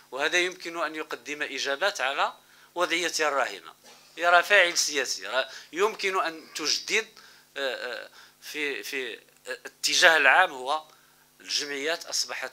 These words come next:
تستقطب أكثر مما تستقطبه الأحزاب السياسية، وكأن-، آه، كأننا أمام خيار ما، ما، هذه سيرورة معقدة، ما عنديش إجابة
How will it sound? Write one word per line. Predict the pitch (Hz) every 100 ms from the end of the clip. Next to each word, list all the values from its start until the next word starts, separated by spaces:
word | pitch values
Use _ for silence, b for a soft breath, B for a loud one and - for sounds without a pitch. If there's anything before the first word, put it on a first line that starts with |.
| -
تستقطب | - - 135 - 123 113
أكثر | - - 165 190 - b b b b 120
مما | 123 135 151
تستقطبه | - - - - 127 110 110 147 156 b b b
الأحزاب | - 117 135
السياسية، | - - 127 - 147
وكأن-، | 139 135 123 123 -
آه، | 110
كأننا | - 123 101 120 123 139 - 120
أمام | 123 131 175 - B B B -
خيار | 143 147 175 214 - b b b b b _ - - -
ما، | 151 175 190
ما، | 175 123 131 139 _ -
هذه | 131 151
سيرورة | 170 175 180 180 185
معقدة، | 175 139 - 143 117 117
ما | 131
عنديش | 135 151 -
إجابة | 151 135 139 123 110 95